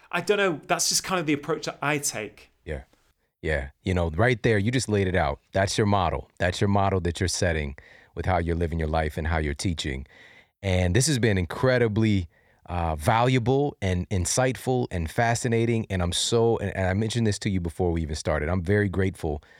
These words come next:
Speaker 2: that you're in this space doing the work that you're doing, because I truly believe that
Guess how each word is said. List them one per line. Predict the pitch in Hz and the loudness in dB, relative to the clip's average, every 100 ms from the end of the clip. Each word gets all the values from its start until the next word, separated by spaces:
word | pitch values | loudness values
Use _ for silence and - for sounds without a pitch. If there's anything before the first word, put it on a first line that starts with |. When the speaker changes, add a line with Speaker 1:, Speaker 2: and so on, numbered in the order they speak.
| - | -4
Speaker 2:
that | 85 - | -2 0
you're | 101 98 | 0 2
in | 92 | 0
this | 87 | 0
space | - - 90 85 | 0 0 -2 -2
doing | 90 87 | -2 -2
the | 80 | -2
work | 85 82 | -4 -4
that | 87 | -4
you're | 87 | -6
doing, | 71 78 65 67 - - _ - | -6 -6 -6 -8 -14 -20 _ -6
because | 92 95 87 | -2 0 0
I | 85 | 0
truly | - 123 110 | 0 0 2
believe | 92 92 95 92 78 | 2 2 2 0 0
that | 82 80 76 | 0 -2 -4